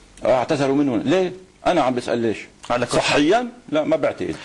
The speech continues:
Speaker 2: على كل حال طبعًا السؤال نتركه إلى المواطن، مثل ما قلنا
Speaker 1: يعني
Speaker 2: يعني
Speaker 1: على كل
Speaker 2: إنه هيدي
Speaker 1: حال،
Speaker 2: طبعًا وجهة نظر لإلك
Speaker 1: على كل حال.
Speaker 2: شخصية
Speaker 1: أنا،
Speaker 2: يعني
Speaker 1: أنا كنت
Speaker 2: طبعًا.
Speaker 1: عيني، شخصية، أوكي،
Speaker 2: مم.
Speaker 1: شخصية. أنا كنت عيني أحيانًا من، واشكي للعماد عون عبر الهاتف إنه فلان المسؤول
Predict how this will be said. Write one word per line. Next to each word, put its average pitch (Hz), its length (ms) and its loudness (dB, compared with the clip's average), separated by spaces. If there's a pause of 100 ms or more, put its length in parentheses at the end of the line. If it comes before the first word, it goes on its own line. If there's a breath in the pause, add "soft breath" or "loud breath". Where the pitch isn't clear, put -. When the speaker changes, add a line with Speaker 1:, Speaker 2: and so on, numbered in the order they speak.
(140)
Speaker 2:
على 147 240 0
كل 143 120 -4
حال 123 200 -2
طبعًا 101 380 -2
السؤال 110 480 -2
نتركه 104 480 -4
إلى 101 180 0
المواطن، 101 480 0
مثل 139 240 2
ما 139 100 2
قلنا 143 40 2
Speaker 1:
يعني 123 180 2
Speaker 2:
يعني 120 120 2
Speaker 1:
على 175 160 0
كل 156 60 0
Speaker 2:
إنه 135 80 2
هيدي 160 140 2
Speaker 1:
حال، 117 140 2
Speaker 2:
طبعًا 120 340 -2
وجهة 131 300 -2
نظر 131 240 2
لإلك 120 360 0
Speaker 1:
على 123 100 0
كل 117 140 -2
حال. - 220 0
Speaker 2:
شخصية 143 180 4
Speaker 1:
أنا، 135 340 4
Speaker 2:
يعني 143 260 2
Speaker 1:
أنا 120 100 2
كنت 147 120 0
Speaker 2:
طبعًا. 139 200 2
Speaker 1:
عيني، 131 220 -2
شخصية، 160 500 0
أوكي، 127 260 0
Speaker 2:
مم. 127 120 2
Speaker 1:
شخصية. 87 260 -6 (340 loud breath)
أنا 156 180 2
كنت 131 300 -2
عيني 110 600 0 (200)
أحيانًا 98 520 0
من، 131 340 0
واشكي - 420 -2 (300)
للعماد 95 400 0
عون 104 360 0 (140)
عبر 110 260 -2
الهاتف 85 520 -2 (340 loud breath)
إنه 151 180 2
فلان 147 420 2
المسؤول 156 760 0